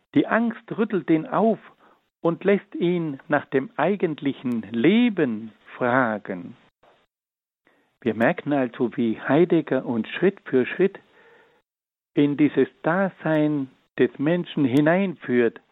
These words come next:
Er sagt, dass der Mensch zunächst ein Wesen ist, das sich in der Welt vorfindet. Der Mensch ist in die Welt hineingeworfen und er ist in vielfacher Weise auf die Welt angewiesen und von ihr abhängig.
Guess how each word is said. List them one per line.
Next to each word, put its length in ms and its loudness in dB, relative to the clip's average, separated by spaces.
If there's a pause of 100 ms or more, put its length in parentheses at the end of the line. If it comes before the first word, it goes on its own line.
(800)
Er 220 0
sagt, 300 -2
dass 240 0
der 140 -2
Mensch 320 -2 (140)
zunächst 460 -4
ein 220 0
Wesen 400 0
ist, 200 2 (120)
das 220 -2
sich 360 -6
in 320 4
der 180 0
Welt 380 0
vorfindet. 880 -2 (1400)
Der 100 4
Mensch 320 0
ist 180 -2
in 120 -4
die 120 0
Welt 260 0
hineingeworfen 1080 -2 (680)
und 140 2
er 100 6
ist 160 -2
in 120 -6
vielfacher 520 0
Weise 400 -2
auf 120 -2
die 120 0
Welt 220 0
angewiesen 720 0
und 200 0
von 280 0
ihr 260 2
abhängig. 560 -4